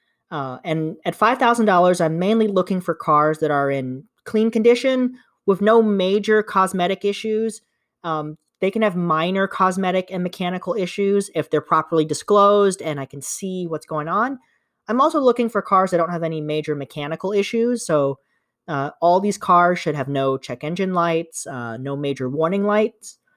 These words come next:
And I'm also looking for cars where historical data has shown this car to be a reliable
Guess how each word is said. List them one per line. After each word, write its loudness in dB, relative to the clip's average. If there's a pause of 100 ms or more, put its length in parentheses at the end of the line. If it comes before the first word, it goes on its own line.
(400)
And 0
I'm 2
also 4
looking 0
for -2
cars 4
where 0
historical 2
data 2
has -6
shown 0
this -2
car -2
to -4
be -6
a -2
reliable -2